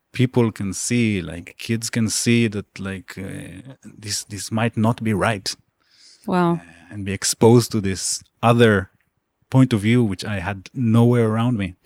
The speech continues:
Speaker 2: So basically, you were very alone in this mindset, and you were like, "Well, if nobody around me thinks this way, maybe I'll just make them think this <laughs> way through the graffiti."
Speaker 1: Yeah, I think it was more humble than that.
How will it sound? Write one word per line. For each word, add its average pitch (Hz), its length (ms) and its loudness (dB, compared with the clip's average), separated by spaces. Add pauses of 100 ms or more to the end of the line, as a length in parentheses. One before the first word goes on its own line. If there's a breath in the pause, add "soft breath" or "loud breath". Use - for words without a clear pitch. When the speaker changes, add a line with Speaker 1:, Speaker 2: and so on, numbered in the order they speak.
(240 loud breath)
Speaker 2:
So - 120 0
basically, 220 580 2 (300)
you 190 300 2
were 180 100 2
very 190 320 4
alone 185 640 6
in 190 220 2
this - 360 0 (1200)
mindset, 226 720 4
and 185 400 2
you 190 140 2
were 190 100 6
like, 185 240 2
"Well, 190 220 6
if 185 140 0
nobody 214 440 2
around 202 280 6
me 196 100 4
thinks - 400 2
this - 240 0
way, 208 260 4
maybe 196 420 2
I'll 185 160 4 (140)
just - 320 0 (680)
make 190 380 2
them 131 140 -4
think 143 260 -6
this 165 220 0
<laughs> 175 40 0
way 214 520 -2 (300 loud breath)
through 233 200 8
the 202 80 8
graffiti." 160 520 2 (1160 soft breath)
Speaker 1:
Yeah, 123 200 -2
I - 20 2
think 151 180 2
it 127 60 2
was 120 140 4
more 123 160 4
humble 110 340 4
than 98 160 0
that. 95 240 -4